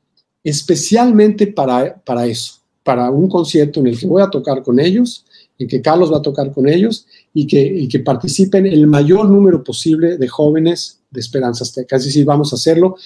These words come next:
que lleve orquesta y que lleve coro y que lleve todo, que sean mil muchachos", dijo. Y bueno, yo tuve la enorme fortuna de que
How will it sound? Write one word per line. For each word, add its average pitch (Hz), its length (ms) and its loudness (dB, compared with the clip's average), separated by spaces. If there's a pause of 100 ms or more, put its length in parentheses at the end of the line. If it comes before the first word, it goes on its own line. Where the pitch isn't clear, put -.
(160)
que 135 160 0
lleve 135 240 2
orquesta 202 420 0
y 147 60 -2
que 131 100 2
lleve 123 240 2
coro 190 240 2
y 151 60 0
que 135 100 0
lleve 123 220 2
todo, 123 240 0
que - 100 -10
sean 156 320 2
mil 202 200 6
muchachos", 143 560 -2
dijo. 117 280 -6 (1200)
Y 151 80 -2
bueno, 226 340 4
yo 196 200 2
tuve 220 220 0
la 151 200 0
enorme 190 640 2
fortuna 139 720 -2 (540)
de 147 160 -2
que 147 340 2